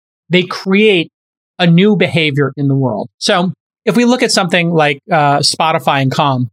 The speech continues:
just, you know, I'm an investor in Calm, obviously, but, uh, not an investor, but do love Spotify. You know, people were listening to music before Spotify came along. In fact, you know, people had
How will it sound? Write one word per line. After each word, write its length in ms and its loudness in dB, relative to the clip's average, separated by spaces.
just, 220 -4
you 80 -2
know, 220 0
I'm 100 0
an 60 0
investor 280 0
in 80 0
Calm, 300 0
obviously, 500 -2
but, 120 -8
uh, 180 -2
not 220 0
an 80 -2
investor, 480 0
but 200 -4
do 100 0
love 320 0
Spotify. 580 -2
You 180 -2
know, 100 2
people 260 0
were 220 2
listening 480 0
to 100 0
music 440 2
before 460 2
Spotify 480 -2
came 180 -2
along. 320 0
In 80 -2
fact, 420 -4
you 140 0
know, 120 0
people 280 0
had 240 -2